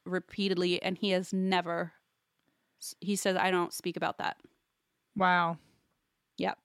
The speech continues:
Speaker 1: There's, there,
Speaker 2: Wow.
Speaker 1: there were a few clips I saw where he's been asked, they say, "You know, we have to ask," and he says, "I understand, I'm not going to speak on that."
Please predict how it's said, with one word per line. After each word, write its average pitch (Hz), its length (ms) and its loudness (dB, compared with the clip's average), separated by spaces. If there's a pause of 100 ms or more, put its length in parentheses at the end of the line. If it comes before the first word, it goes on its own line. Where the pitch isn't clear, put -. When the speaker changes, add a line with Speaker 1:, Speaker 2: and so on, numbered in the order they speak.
(120)
Speaker 1:
There's, 202 340 0
there, 196 160 2
Speaker 2:
Wow. 185 160 2
Speaker 1:
there 202 140 4
were 202 60 2
a 190 40 -2
few 277 160 -2
clips - 420 0
I 175 100 4
saw 170 240 4
where 170 240 0 (720)
he's 185 220 0
been 175 320 0
asked, 170 240 2
they 196 60 -6
say, 185 140 0
"You 180 120 2
know, 196 140 4
we 196 100 4
have 220 200 2
to 214 80 0
ask," 175 380 2
and 180 80 -6
he 185 80 -4
says, 175 160 -4
"I 180 100 2
understand, 185 560 -2 (340)
I'm 180 240 -2
not 175 160 0
going 165 140 -4
to 185 60 -8
speak - 280 -6
on - 100 -8
that." - 140 -6